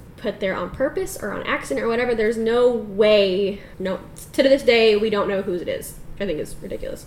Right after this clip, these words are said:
So for the investigation, for most of this, so John and Patsy were initially the focus of Boulder police, but by October nineteen ninety-seven, they had over, um, sixteen hundred people in their index of persons of interest.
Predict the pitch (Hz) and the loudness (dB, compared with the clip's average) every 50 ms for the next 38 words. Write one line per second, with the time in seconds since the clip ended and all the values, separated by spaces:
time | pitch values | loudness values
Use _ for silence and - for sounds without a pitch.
0 | - - - - 262 254 269 302 330 370 370 330 349 349 349 - 247 226 220 220 | -18 -14 -4 0 0 2 4 4 2 4 4 4 2 2 2 4 6 6 6 4
1 | 226 214 214 214 226 220 - 226 226 220 226 226 190 196 185 202 208 - - 226 | 2 0 0 0 -2 -2 -2 0 0 0 0 0 2 2 2 2 2 0 0 0
2 | 208 208 214 226 240 269 277 - 269 247 262 - 269 254 233 226 208 202 196 202 | 2 2 2 2 2 2 0 0 0 -2 -2 -2 -2 0 2 2 2 2 0 0
3 | 208 - 233 226 247 240 - 214 196 190 - 190 165 - - - - - - - | 0 0 0 0 0 0 0 0 0 0 2 0 0 0 -2 -8 -12 -14 -14 -14
4 | - - - - 233 208 190 185 180 220 - 277 226 180 175 - - - - - | -16 -16 -10 -8 -6 -4 -2 -4 -4 -2 -2 0 0 0 -2 -4 -6 -10 -16 -18
5 | - - - - - - 233 214 202 214 208 185 190 190 - 240 220 226 240 233 | -18 -18 -18 -18 -8 -4 -2 -2 0 0 2 0 0 0 -2 -2 0 0 2 2
6 | 226 233 240 262 240 233 240 240 - 220 208 202 208 208 202 196 196 202 214 208 | 2 0 0 0 0 0 0 -2 -2 0 0 0 0 0 -2 -2 -2 -2 -2 -2
7 | 202 196 196 196 - - - 208 202 196 202 196 190 190 190 185 - 185 185 185 | -2 -2 -2 -4 -4 -4 -4 -4 -2 -2 0 0 0 0 -2 -2 -4 -6 -6 -6
8 | 180 180 - - - - - 370 339 330 359 339 339 311 302 294 - 285 254 - | -6 -6 -8 -10 -6 0 2 2 4 4 4 4 4 4 4 2 2 0 2 4
9 | 247 247 247 - - - - - - - - 381 453 453 453 403 359 349 - - | 6 6 6 6 4 0 -4 -14 -8 -2 6 8 10 10 10 10 8 6 4 4
10 | 339 359 330 285 285 240 220 180 - - - - - 233 - - - 320 320 311 | 4 4 6 6 6 4 2 0 -4 -8 -10 -6 -6 -6 -6 -4 -2 -2 0 2
11 | - 320 311 - - 233 - - 214 208 - - 190 - | 2 2 2 2 0 -6 -6 -4 -6 -6 -6 -8 -12 -14